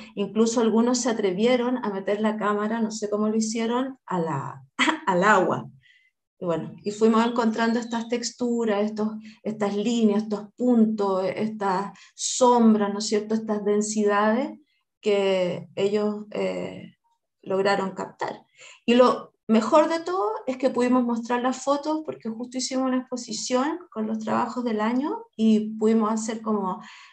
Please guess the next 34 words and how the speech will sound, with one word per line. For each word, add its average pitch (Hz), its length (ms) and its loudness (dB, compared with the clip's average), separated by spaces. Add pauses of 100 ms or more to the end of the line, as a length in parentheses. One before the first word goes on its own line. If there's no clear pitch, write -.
mos-, 214 340 0
ir 226 140 2
mostrando 226 480 4
esta 226 220 -4
presentación 220 760 -2
que, 180 340 -4 (120)
que 190 100 -4
ellos 202 180 2
mismos 214 320 6
eligieron 214 440 -2
las 214 200 -4
fotos. 220 440 -4 (400)
Tuve 208 180 4
un 202 140 2
grupo 233 260 0
ahí 226 160 0
que 226 100 -4
eligieron 214 380 -4
sus - 300 -10
fotos 220 340 -2
y, 214 320 -4
y 185 60 -10
las 180 160 -6
pudimos 165 340 -4
mostrar. - 500 -14 (840)
Así 214 100 -10
que 240 80 6
bueno, 175 340 4
ahí 208 140 4
está 262 220 2
como 262 180 6
en 226 140 4
proceso, 175 560 -2
¿verdad? 151 340 -2